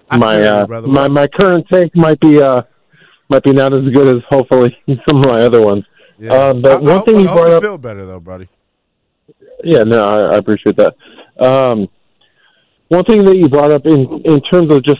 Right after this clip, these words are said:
Speaker 2: the N F C East, right? Like, one of, one of the things I think is gonna be extremely interesting in terms of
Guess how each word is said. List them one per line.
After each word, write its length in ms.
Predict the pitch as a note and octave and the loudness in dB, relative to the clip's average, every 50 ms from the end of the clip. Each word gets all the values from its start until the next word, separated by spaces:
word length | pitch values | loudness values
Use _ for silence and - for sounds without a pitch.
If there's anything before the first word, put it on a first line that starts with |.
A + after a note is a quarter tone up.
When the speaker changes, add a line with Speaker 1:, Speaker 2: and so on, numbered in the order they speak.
| - - | 0 0
Speaker 2:
the 120 | D#3 D#3 | 2 2
N 120 | D3 C#3 | 2 2
F 80 | C#3+ C3 - - | 0 -4 -4 -4
C 80 | D3+ | -2
East, 420 | C3+ B2+ B2+ C3+ B2+ A#2+ A#2 A2 - _ _ - - _ - | 0 2 2 2 4 2 2 0 -4 _ _ -20 -18 _ -2
right? 340 | B2+ A#2+ B2 B2 A2+ - | 0 0 0 0 -2 -2
Like, 240 | - A#2+ G#2+ G#2 F#2+ _ - _ _ _ _ _ _ _ _ _ _ _ _ | 0 0 0 0 -2 _ -12 _ _ _ _ _ _ _ _ _ _ _ _
one 260 | - B2 C3 D3+ D#3 | -6 -4 -2 -2 0
of, 120 | D#3 D#3 C#3 | -2 -2 -2
one 200 | D3 D#3 D#3+ F#3 | -2 -2 0 -2
of 100 | F#3 E3 | 0 0
the 120 | E3+ D#3+ | -2 -2
things 280 | - - E3 D#3+ D3+ C#3 C#3+ | -2 -2 -4 -4 -4 -4 -4
I 60 | C3+ | -4
think 180 | - D3+ C3 C3 | -4 -4 -6 -6
is 60 | B2 - | -6 -6
gonna 160 | B2+ A#2 A2+ | -4 -4 -2
be 140 | A2+ A#2 A#2 | -2 -2 -4
extremely 520 | B2 - - - D3+ C#3+ C#3 C#3+ C#3 G2+ | -6 -6 -6 -6 -4 -2 -2 -2 -2 -4
interesting 560 | B2 B2 A#2 - B2 G#2+ - - A2+ G#2 G#2+ | -6 -6 -6 -6 -6 -6 -6 -6 -4 -4 -4
in 120 | G#2+ G#2 G2 | -4 -4 -6
terms 360 | - - A#2+ A2+ A2 G#2+ G2+ - | -6 -6 -6 -4 -4 -6 -6 -4
of 380 | A#2 G#2+ G#2+ G#2 G#2 G2+ G2 | -2 -2 -2 -2 -2 -4 -6